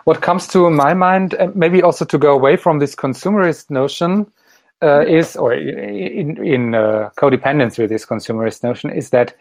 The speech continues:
Speaker 1: uh, some of, for me, for example, what happened with, uh,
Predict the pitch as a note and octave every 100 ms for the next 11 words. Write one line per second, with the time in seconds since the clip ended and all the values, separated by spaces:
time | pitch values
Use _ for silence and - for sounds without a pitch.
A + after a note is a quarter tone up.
0 | - - - - C#3+ B2 B2 B2+ C#3+ C#3
1 | C#3 - - - - C3+ D3 F3 E3 -
2 | D3 C#3 C#3 B2+ B2+ B2+ - C3+ C#3 B2+
3 | A#2+ B2 A#2+ A#2+ A2 B2+ A#2+ A#2